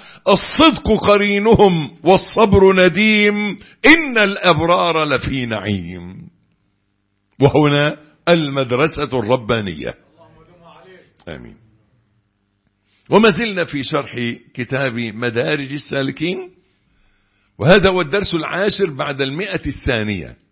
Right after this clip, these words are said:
مائتين وعشرة. وما زلنا في منزلة المحاسبة،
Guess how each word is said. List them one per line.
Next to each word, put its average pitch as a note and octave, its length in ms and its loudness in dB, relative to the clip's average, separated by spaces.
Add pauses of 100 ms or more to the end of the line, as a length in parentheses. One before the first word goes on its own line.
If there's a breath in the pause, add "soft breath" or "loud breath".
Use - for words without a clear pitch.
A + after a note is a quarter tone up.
(120)
مائتين D#3+ 280 0
وعشرة. A2+ 440 -8 (1800)
وما E3+ 280 4
زلنا F#3+ 600 2 (800)
في A#2+ 720 -4 (800)
منزلة B2+ 560 -4
المحاسبة، A2+ 720 -12